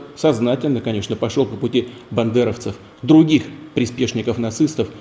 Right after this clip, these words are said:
которые в годы Великой Отечественной войны воевали на стороне Гитлера. И то, что мы воюем именно с неонацистами,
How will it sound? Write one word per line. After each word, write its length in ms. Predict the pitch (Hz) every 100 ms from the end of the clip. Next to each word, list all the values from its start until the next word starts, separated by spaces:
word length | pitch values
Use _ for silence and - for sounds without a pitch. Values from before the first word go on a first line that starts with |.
| - -
которые 300 | 117 123 123
в 100 | 120
годы 220 | 143 127
Великой 380 | 127 139 135 120
Отечественной 500 | 127 110 - 123 117
войны 440 | 120 127 135 131 -
воевали 400 | 117 127 120 110
на 120 | 110
стороне 340 | 110 113 113 110
Гитлера. 400 | 110 104 90 101 - - - - - - - - - - - -
И 80 |
то, 140 | 127 143
что 160 | -
мы 240 | 131 123 120 - -
воюем 520 | - 123 131 127 117 -
именно 400 | 127 120 117 110 - -
с 120 | -
неонацистами, 920 | 147 120 117 117 208 202 - 107 95